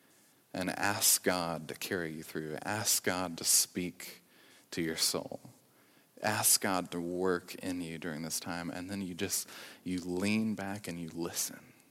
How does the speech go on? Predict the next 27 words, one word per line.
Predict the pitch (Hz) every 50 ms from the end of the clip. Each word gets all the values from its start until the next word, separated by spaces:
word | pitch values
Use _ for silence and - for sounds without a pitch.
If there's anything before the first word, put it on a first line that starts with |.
| _ _ _ _ _ _ _ _ _ _ - _ _ _ _ _ _ _ _ _ _ _ _ _ - -
And | 98 95
you | 90 90
let | 90 90 101
him | 110 104 101
work. | 92 85 90 104 107 - - - - - - - - - - _ _ _ _ _ _ _ _ _ _ _ _ _ _ _ _ _ _ _ _ _ _ _ _ _ _ _ _ _ - - _ _ _ _ _ _ _ _ _ _ _ _ _ _ - _ - _ _ _ _ _ _ _ _ _ _ _ _ _ _ _ _ _ _ _ _ _ _ _ _ _ _ _ _ -
Maybe, | 98 107 123 127 113
maybe | 123 131 143 151 165
you're | 147 123 110 104
unsure | 95 107 110 101 - - - 113 107 107 98 87
about | 82 80 80 76 78 78 - -
Christianity. | - - - 98 - - - 76 73 73 73 67 - 76 - - 104 - - - - _ - -
Maybe | 104 107 123
you're | 113 104 95
tuning | - - - 101 95 92 90 87
in | 87 92 90 87 87
and, | 85 80 76 -
and | - 90 95
you're | 95 104
not | 117 123 113 98
even | 87 87
sure | 80 - - 98
why | 90 87 90 98
you've | 95 87 82
watched | 80 78 78 95 - - -
this | - 67 - -
whole | - - 76
thing. | - - - 120 - - 127